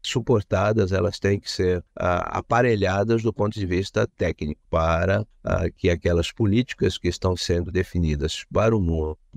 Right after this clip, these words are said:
e, e particularmente aqui para o Brasil possam ser implementadas. A, a importância, né, de, dessas duas participações nossas mostram que esse tipo de, de engajamento do O N S, ele é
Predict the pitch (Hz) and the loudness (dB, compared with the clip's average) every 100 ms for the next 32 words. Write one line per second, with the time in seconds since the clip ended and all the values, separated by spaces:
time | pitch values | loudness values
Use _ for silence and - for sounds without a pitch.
0 | - 85 82 - - - 87 - 87 85 | -4 -2 -2 -4 -6 0 -2 0 0 0
1 | 78 78 - - 87 - - 92 98 131 | 0 -2 -2 -4 -6 -4 0 2 2 -2
2 | - 98 95 107 - 101 110 113 - - | 0 0 2 0 0 2 2 0 0 -2
3 | - - - _ - 73 73 - 92 87 | -2 -6 -14 _ -10 -8 -6 0 0 2
4 | 90 - 98 123 - - 85 - 82 82 | 0 0 2 2 2 2 2 0 -4 -4
5 | - - 117 85 - - 90 82 - 78 | -4 -6 -2 -2 -2 -2 -2 0 0 -2
6 | 76 85 98 87 - 82 80 - 80 - | 0 0 2 2 0 -4 -4 -4 -4 -2
7 | 78 78 76 82 98 - - - _ - | 0 0 0 0 0 -2 -6 -8 _ -16
8 | - 85 90 95 - 95 90 - 85 85 | -2 2 4 2 2 0 0 2 2 2
9 | 82 - - 87 76 - 85 - 82 78 | 0 -2 -2 -4 -2 0 -2 0 -2 -2
10 | - 78 76 - - 78 80 76 78 76 | -2 -2 -2 -4 -4 0 2 2 0 2
11 | 92 104 85 82 80 78 90 101 - 80 | 0 0 0 0 2 2 2 0 0 -2
12 | 78 78 76 76 | 0 0 2 0